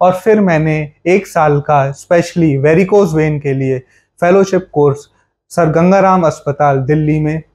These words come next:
जो कि एक बहुत जाना माना अस्पताल है और vascular surgery में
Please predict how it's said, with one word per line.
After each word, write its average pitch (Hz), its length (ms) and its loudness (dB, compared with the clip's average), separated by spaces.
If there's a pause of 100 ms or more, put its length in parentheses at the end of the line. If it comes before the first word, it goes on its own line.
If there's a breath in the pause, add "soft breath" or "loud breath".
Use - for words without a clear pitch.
जो 147 180 2
कि 156 140 0
एक 143 260 0
बहुत 147 380 0
जाना 143 280 0
माना 151 300 0
अस्पताल 151 580 0
है 160 200 0 (260 loud breath)
और 165 160 2
vascular 175 440 0
surgery 160 440 0
में 139 300 -2